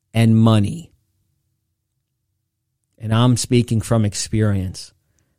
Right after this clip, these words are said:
Money was hard to get rid of, but once I started getting rid of it, it started coming back to me.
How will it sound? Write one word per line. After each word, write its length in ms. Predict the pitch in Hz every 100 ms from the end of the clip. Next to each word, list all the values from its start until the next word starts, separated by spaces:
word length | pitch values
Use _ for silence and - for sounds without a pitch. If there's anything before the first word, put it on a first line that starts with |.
| _
Money 360 | - 110 123 120
was 180 | 110 104
hard 460 | - 113 107 98
to 80 | 104
get 200 | 95 87
rid 160 | 92 90
of, 160 | 90
but 120 | 87 87
once 340 | 92 120 120
I 80 | 127
started 380 | - 131 123 113
getting 340 | 117 107 104
rid 160 | 110 139
of 140 | 135
it, 260 | 160 - _ _ _ _ _ -
it 120 | -
started 380 | - 110 110 101
coming 360 | 117 98 98
back 380 | 90 98 98 _
to 120 | -
me. 360 | 92 143 123